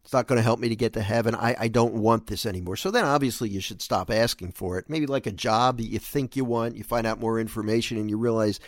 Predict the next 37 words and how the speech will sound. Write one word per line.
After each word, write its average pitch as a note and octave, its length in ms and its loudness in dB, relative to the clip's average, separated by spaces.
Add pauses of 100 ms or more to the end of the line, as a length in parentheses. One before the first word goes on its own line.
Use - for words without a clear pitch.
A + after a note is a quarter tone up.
(460)
"This E3+ 240 -4
wouldn't G#2+ 260 4
be F#2+ 100 -4
good G2 240 -2
for - 140 -8
me. E2+ 160 -4
I, G2 100 -4
I - 120 -4
think A#2+ 240 -6
I'm G#2 140 0
going F#2 240 0
to - 80 -8
stop - 400 -2
praying F2+ 320 -4
for - 160 -12
this E2+ 240 -12
now." E2 220 -8 (240)
That, D3+ 260 -2
that's F3+ 320 2
legitimate. C#3 640 4
That's A#2 300 -2
a, B2 80 -4
that's A2+ 420 -8
a B2+ 60 -2
good A2+ 260 0
course A2 300 -2
of F#2+ 80 -4
action. - 320 -4 (440)
But F#3+ 200 10
don't B3 320 8
give F#3 200 6
up. G#2 200 4
Don't A3 220 6
let A3 160 2
people D3+ 260 0
discourage F#2+ 580 -2
you. - 160 -8